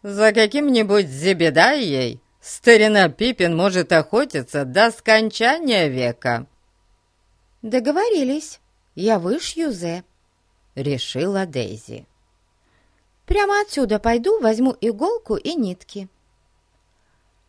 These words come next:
«А какие ещё будут ключи?» «Страница из книги или расписание», — предложил Пип.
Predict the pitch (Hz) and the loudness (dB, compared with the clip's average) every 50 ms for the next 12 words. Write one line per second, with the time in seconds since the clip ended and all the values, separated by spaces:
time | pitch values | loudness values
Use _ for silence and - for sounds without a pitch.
0 | _ _ - 254 285 349 359 349 - 392 403 392 381 415 440 - - 349 262 190 | _ _ -8 -6 -4 -4 -4 -2 0 0 2 2 2 0 0 0 0 -2 -2 -2
1 | 180 180 196 190 190 - 247 254 294 294 - - - 185 175 151 139 _ _ _ | -2 -4 -4 -6 -6 -4 -4 -4 -4 -4 -6 -10 -12 -12 -14 -16 -16 _ _ _
2 | _ _ _ _ _ _ _ _ _ _ _ _ _ _ _ _ _ _ _ _ | _ _ _ _ _ _ _ _ _ _ _ _ _ _ _ _ _ _ _ _
3 | _ _ _ _ _ _ _ _ _ _ _ _ _ _ _ _ _ _ _ - | _ _ _ _ _ _ _ _ _ _ _ _ _ _ _ _ _ _ _ -20
4 | - - - 175 165 147 135 123 120 127 160 226 247 - 277 220 170 147 131 - | -12 -6 -2 2 2 2 2 0 -2 -4 -4 -4 -4 0 0 0 2 0 -2 -6
5 | - - 135 131 131 151 190 208 190 175 165 156 143 - _ _ _ _ _ _ | -8 -6 -6 -4 -4 -4 -4 -4 -4 -4 -4 -4 -6 -10 _ _ _ _ _ _
6 | _ _ _ _ _ _ _ _ _ _ _ _ _ 180 247 370 370 269 185 165 | _ _ _ _ _ _ _ _ _ _ _ _ _ -4 -2 0 2 2 2 2
7 | 151 - - 151 135 - - 123 123 131 143 156 160 151 147 143 139 143 - _ | 0 -2 -6 -8 -8 -6 -4 -2 -2 -2 -2 -2 -4 -4 -4 -6 -6 -10 -14 _
8 | _ _ _ _ _ _ _ _ _ _ _ _ _ _ - 269 269 269 180 165 | _ _ _ _ _ _ _ _ _ _ _ _ _ _ -2 0 0 0 -2 -2
9 | 156 139 123 120 131 139 156 - _ - - 226 - - _ | -2 -2 -2 -4 -6 -6 -6 -8 _ -4 -4 -4 -4 -6 _